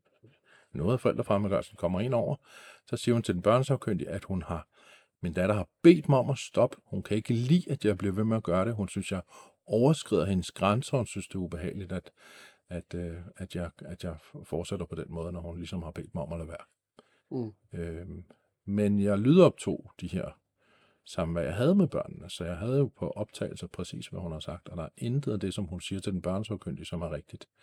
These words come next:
Speaker 1: Jeg spørger så i samme ombæring, i, og det er stadigvæk i den her udleveringssag, så siger jeg til den børnesagkyndige, "Kunne det tænkes, at hun var påvirket til at sige de her ting?" Og den børnesagkyndige kigger vrissen på mig, hun var i det hele taget ikke i særlig godt humør,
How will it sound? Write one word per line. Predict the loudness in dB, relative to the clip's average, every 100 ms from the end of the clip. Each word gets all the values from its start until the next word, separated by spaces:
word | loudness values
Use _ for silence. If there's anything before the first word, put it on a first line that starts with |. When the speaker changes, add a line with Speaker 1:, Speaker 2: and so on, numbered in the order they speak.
| -20 -20 -20 -20 -20 -20 _ -8
Speaker 1:
Jeg | -8
spørger | 2 2 2
så | 0
i | 0
samme | 2 2 4
ombæring, | 2 4 2 2 -2 -6 _ _ _
i, | -10 -10 -10 -14
og | -4
det | -4
er | -4
stadigvæk | -2 0 2
i | 2
den | 0
her | 0
udleveringssag, | 0 0 0 0 -2 -6 -8
så | -10
siger | -8 -4
jeg | -4
til | -4
den | -4
børnesagkyndige, | -4 -4 -8 -8 -8 -8 -10 _ -20 -20 -20 _ -12
"Kunne | -6 -4
det | -6
tænkes, | -2 0 0 -2 -4
at | -6
hun | -4 -4
var | -4 -4
påvirket | -2 0 0 0 -2
til | -6 -6
at | -6
sige | -2 0
de | 0
her | -2 -4
ting?" | -14 -20 _ _ _ _ -20 -20 _ _
Og | -6
den | 4
børnesagkyndige | 4 4 0 -2 -4 -6
kigger | -4 2 2
vrissen | 4 2 0
på | 0 0
mig, | 0
hun | 0 0
var | -2
i | -4
det | -4
hele | -2
taget | -2 -4
ikke |
i | -4
særlig | -4 -4
godt | -4
humør, | -4 -6